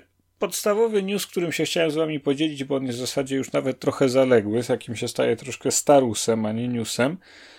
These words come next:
e, to jest informacja, która wcześniej pojawiła się na moim fanpage'u facebookowym i na kanale twitterowym, a mianowicie, że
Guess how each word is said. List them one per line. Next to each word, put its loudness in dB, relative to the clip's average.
e, -4
to 0
jest 4
informacja, 2
która 0
wcześniej -4
pojawiła 0
się -4
na -2
moim 0
fanpage'u -2
facebookowym -4
i -6
na -6
kanale -2
twitterowym, 0
a -2
mianowicie, -2
że 0